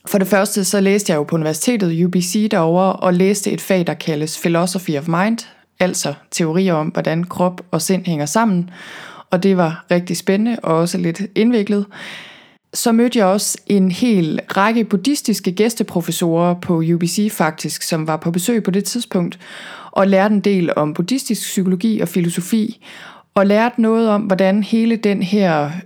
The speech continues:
øh, åndelige dimension af tilværelsen ikke behøver at stå i modsætning til en videnskabelig forståelse af vores psykologi. Tværtimod, så går det rigtig godt i spænd. Og en af de geniale ting ved buddhistisk psykologi, synes jeg, at her har man i flere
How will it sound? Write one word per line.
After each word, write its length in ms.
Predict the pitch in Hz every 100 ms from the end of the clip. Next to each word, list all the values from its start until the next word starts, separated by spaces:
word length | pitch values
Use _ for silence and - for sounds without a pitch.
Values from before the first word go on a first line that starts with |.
| -
øh, 320 | 165 151 151 156 -
åndelige 280 | 233 285 233
dimension 600 | 190 170 165 214 180 160
af 80 | 165
tilværelsen 800 | - 208 214 170 151 - 165 160 -
ikke 220 | 240 254
behøver 580 | 247 202 185 226 185 160
at 80 | 160
stå 160 | - 165
i 60 |
modsætning 760 | 165 214 269 233 202 196 196 -
til 300 | - 196 170
en 120 | 180
videnskabelig 540 | 180 180 175 202 190 170
forståelse 480 | 170 - 196 170 165
af 60 |
vores 160 | 151 160
psykologi. 520 | 175 170 170 202 - _ -
Tværtimod, 640 | - 226 240 214 196 202
så 140 | -
går 180 | 214 202
det 140 | 202
rigtig 260 | 202 202 185
godt 180 | 160 156
i 40 |
spænd. 300 | 170 - 156 160 _
Og 360 | - 196 190 175 - _
en 180 | 254 214
af 100 | 196
de 140 | 220
geniale 400 | 220 220 226 208
ting 260 | 180 220 202
ved 80 |
buddhistisk 520 | 185 208 247 240 214 185
psykologi, 440 | 190 185 180 202
synes 360 | - 214 214 214
jeg, 140 | 185
at 140 | - 180
her 260 | - 226
har 280 | 175 - 185
man 300 | 170 165 165 -
i 120 | 175
flere 440 | 180 190 196 196